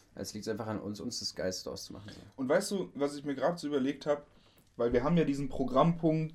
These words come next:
Speaker 2: die ga-, die ganzen Programmpunkte wie das bib zeigen und, äh, Campusführung und sowas. Und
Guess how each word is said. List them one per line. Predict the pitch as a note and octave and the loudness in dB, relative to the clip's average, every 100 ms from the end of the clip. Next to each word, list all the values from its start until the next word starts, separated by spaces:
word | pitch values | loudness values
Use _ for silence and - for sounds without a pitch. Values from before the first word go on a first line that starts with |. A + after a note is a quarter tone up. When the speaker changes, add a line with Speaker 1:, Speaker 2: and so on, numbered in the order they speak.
| - | -12
Speaker 2:
die | - C3+ C3 | -6 -2 0
ga-, | B2 | 0
die | C3 | 4
ganzen | C#3 C#3+ | 2 2
Programmpunkte | - B2+ B2 D3 D3+ C#3 C3+ C3+ | -2 0 2 0 2 0 2 0
wie | C#3 | 2
das | B2+ B2 C3 - C#3 B2 | 6 6 4 0 -4 2
bib | C#3 - - | 2 0 2
zeigen | - C3 C3 C3 C3 B2+ B2 | 10 12 12 6 2 0 2
und, | C#3+ D3+ C#3 C3+ | 0 0 -2 0
äh, | C3 | 0
Campusführung | C3+ C3+ C3+ C#3+ C#3 - C#3 C3+ C3 B2 | 2 4 4 2 0 2 4 4 4 0
und | B2 | -2
sowas. | B2+ B2 B2+ - - - - - | 0 0 0 -8 -20 -20 -20 -18
Und | - A#2+ B2 | -4 -2 -2